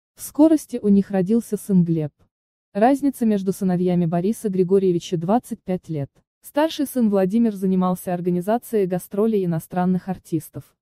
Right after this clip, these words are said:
пока в две тысячи девятнадцатом году его не обвинили в незаконном обналичивании денег.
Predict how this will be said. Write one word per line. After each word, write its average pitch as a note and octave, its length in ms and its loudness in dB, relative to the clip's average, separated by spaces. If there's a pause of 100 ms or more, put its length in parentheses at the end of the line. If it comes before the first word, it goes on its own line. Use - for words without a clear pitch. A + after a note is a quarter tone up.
(140)
пока A#3+ 300 2
в D#4+ 80 -6
две C4 160 -2
тысячи B3 400 -4
девятнадцатом F#3 680 -2
году F3+ 260 0
его A#3+ 260 2
не A#3+ 120 2
обвинили F#3+ 460 0
в F3+ 80 -2
незаконном F#3 580 0
обналичивании F3 760 0
денег. D3+ 500 -4